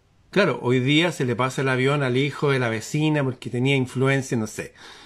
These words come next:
No funciona así la realidad, nunca ha funcionado así.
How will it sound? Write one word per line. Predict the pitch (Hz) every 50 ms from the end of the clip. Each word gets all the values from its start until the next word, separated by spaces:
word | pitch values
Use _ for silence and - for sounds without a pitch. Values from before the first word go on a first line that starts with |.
| - - - _ _ _ _ _ _ _ _ _ _ _ _ _
No | 135 135 170 190
funciona | - 190 175 160 - - - 170 180 185 180 170 147 127 117 113
así | 110 - - 135 127
la | 120 123 120
realidad, | 117 120 117 117 113 117 120 117 113
nunca | 117 127 160 202 208 180 - -
ha | 120
funcionado | - 123 117 107 - - 113 117 113 110 104
así. | 107 - - 131 117 113 113 117